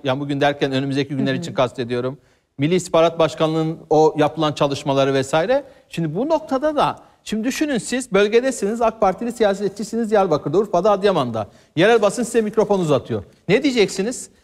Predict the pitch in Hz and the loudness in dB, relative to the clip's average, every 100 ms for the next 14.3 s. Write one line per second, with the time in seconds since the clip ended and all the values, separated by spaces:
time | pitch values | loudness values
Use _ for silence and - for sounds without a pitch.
0 | 175 180 180 180 247 233 214 220 226 233 | -6 0 0 2 2 4 2 0 0 2
1 | 240 226 180 151 147 - 240 - _ _ | 4 2 2 0 0 -2 -8 -10 _ _
2 | - 190 247 269 262 - 254 - _ - | 0 0 4 2 0 -2 -4 -6 _ -6
3 | 220 247 247 247 262 - 214 226 _ _ | -2 0 2 0 -2 -6 -8 -8 _ _
4 | - 233 311 240 180 151 202 277 359 _ | -2 0 2 0 -2 -4 -4 -6 -6 _
5 | _ - 277 247 185 208 240 247 233 311 | _ -6 -2 0 2 2 2 0 0 -2
6 | 302 277 269 277 233 233 233 226 277 226 | 0 0 0 0 0 0 -2 -2 0 -2
7 | - 143 123 180 214 214 262 262 247 247 | 0 -2 0 0 2 0 0 0 0 -6
8 | - 196 220 240 240 190 196 202 190 214 | -4 -4 0 -2 -2 -2 0 0 0 0
9 | 214 131 104 - _ - 165 196 247 262 | -2 -2 -8 -10 _ 0 0 0 0 0
10 | 214 196 214 220 220 233 185 175 170 196 | 2 4 4 2 0 0 -2 -2 2 2
11 | 226 214 170 135 147 214 - _ 151 180 | 2 2 0 0 0 -2 -12 _ 2 2
12 | 202 208 254 - 185 - 165 160 208 185 | 4 0 0 0 0 2 0 4 4 4
13 | 175 156 160 170 160 - 165 233 262 269 | 2 2 2 2 0 2 2 2 2 0
14 | 262 269 | 0 -4